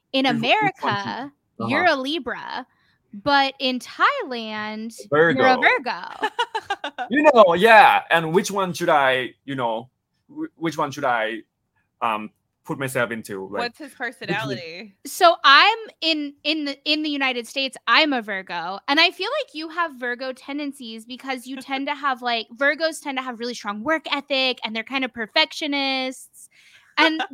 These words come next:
Speaker 3: <laughs>
Speaker 1: that's you a little bit, I think.
Speaker 2: I don't know. Maybe, you know, when I read horoscopes, I always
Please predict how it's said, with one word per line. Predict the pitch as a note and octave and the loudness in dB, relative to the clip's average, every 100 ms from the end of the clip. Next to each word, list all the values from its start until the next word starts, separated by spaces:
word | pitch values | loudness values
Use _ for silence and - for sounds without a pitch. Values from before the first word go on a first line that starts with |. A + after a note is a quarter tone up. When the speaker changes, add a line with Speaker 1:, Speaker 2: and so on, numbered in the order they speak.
| - | -18
Speaker 3:
<laughs> | _ _ - | _ _ 2
Speaker 1:
that's | G4+ - | 2 2
you | F#4+ D#4+ | -4 -6
a | C#4+ | -4
little | C4 A#3+ | -4 -4
bit, | A3 F#3+ G3+ C4 - _ _ - | -4 -4 -4 -6 -8 _ _ 0
I | B3+ | 2
think. | B3 B3+ A3 G3+ C4+ - _ _ _ - | 2 -2 -6 -8 -14 -16 _ _ _ 0
Speaker 2:
I | C#3 | 2
don't | E3+ | 2
know. | F#3 B2+ | 0 -4
Maybe, | A#2+ E3 G3+ F#3+ | 0 0 0 -4
you | F3+ | -2
know, | F3+ D#3+ - _ _ - | -2 -4 -8 _ _ -4
when | D#3 D#3 | -2 0
I | |
read | D3+ F3 G3 | -2 -2 -4
horoscopes, | C#3+ C3 A#2+ - G2+ G#2+ - - | -4 -4 -6 -6 -6 -8 -16 -6
I | G#2+ G#2+ | -2 -2
always | G#2+ G#2 D#2 D2 | -2 -6 -8 -10